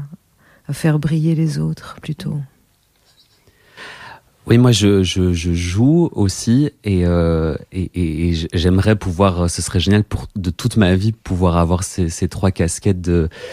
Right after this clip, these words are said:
Speaker 2: d'écrire, de, de mettre en scène et de, et de jouer. Et, euh, et c'est vrai que le, par contre, le, c'est très différent évidemment le, le, le rapport à l'œuvre ou à ce qu'on dit ou à ce, enfin,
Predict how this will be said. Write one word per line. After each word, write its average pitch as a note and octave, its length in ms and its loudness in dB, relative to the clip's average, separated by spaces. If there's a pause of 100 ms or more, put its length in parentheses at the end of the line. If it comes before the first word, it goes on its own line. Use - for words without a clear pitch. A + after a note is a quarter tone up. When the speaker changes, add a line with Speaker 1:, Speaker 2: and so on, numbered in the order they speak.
(260)
Speaker 2:
d'écrire, G2 580 0
de, E2+ 400 2
de F2 120 0
mettre F2 280 0
en E2+ 80 2
scène F2+ 240 0
et F2 100 2
de, D#2+ 460 0
et F2 120 0
de D#2+ 160 -2
jouer. F2+ 440 2 (560)
Et, F2+ 220 4
euh, E2 300 2
et F2+ 80 -2
c'est F2+ 120 0
vrai A#2 120 2
que - 120 -4
le, F#2 60 4
par - 220 -2
contre, - 320 0
le, D2+ 720 0 (440)
c'est - 140 -2
très G#2+ 200 2
différent G2+ 440 2
évidemment F#2 400 4
le, E2 280 4
le, D#2 200 0
le E2+ 200 2
rapport F2+ 500 2
à E2+ 80 2
l'œuvre F#2 500 4
ou E2+ 120 0
à E2 80 2
ce - 140 -8
qu'on D#2 480 -4
dit F#2+ 420 0
ou F2+ 80 4
à E2 40 4
ce, - 80 -6
enfin, D#2+ 220 0